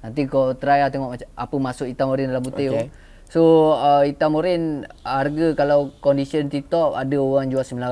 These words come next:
Speaker 1: ratus.
Speaker 2: Uish.
Speaker 1: Ah, itu diorang, diorang letak harga. So, takkan aku nak jual murah kan? So, aku kena ikut.
Speaker 2: Kau follow harga diorang
Speaker 1: Aku
Speaker 2: lah?
Speaker 1: follow harga diorang. Lepas tu ada, uh,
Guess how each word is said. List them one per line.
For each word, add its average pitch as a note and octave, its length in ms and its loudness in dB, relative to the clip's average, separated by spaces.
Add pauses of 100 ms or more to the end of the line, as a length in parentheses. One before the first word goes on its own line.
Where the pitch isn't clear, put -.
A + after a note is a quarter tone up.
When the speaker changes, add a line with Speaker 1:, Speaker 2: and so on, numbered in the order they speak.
Speaker 1:
ratus. C3 480 -4 (680)
Speaker 2:
Uish. A#2+ 200 -14
Speaker 1:
Ah, D3+ 140 2
itu A3+ 320 4
diorang, F#3+ 640 0
diorang E3+ 380 2
letak E3 260 0
harga. C#3+ 140 -6 (500)
So, G3+ 400 0 (460)
takkan F3 260 2
aku C#3+ 160 -4
nak C3+ 80 -4
jual C#3 160 4
murah G3+ 320 2
kan? B2 60 -6 (320)
So, F3 180 2
aku D#3+ 160 -6
kena D#3 160 -2
ikut. B2+ 320 -6
Speaker 2:
Kau C3+ 160 -6
follow C#3+ 240 4
harga C#3 240 2
diorang D3 220 0
Speaker 1:
Aku D3+ 160 2
Speaker 2:
lah? A2+ 80 -10 (580)
Speaker 1:
follow E3+ 240 6
harga D3+ 240 4
diorang. B2 320 -2
Lepas C3 220 -6
tu E3+ 100 0
ada, D3 260 2 (460)
uh, B2+ 320 -6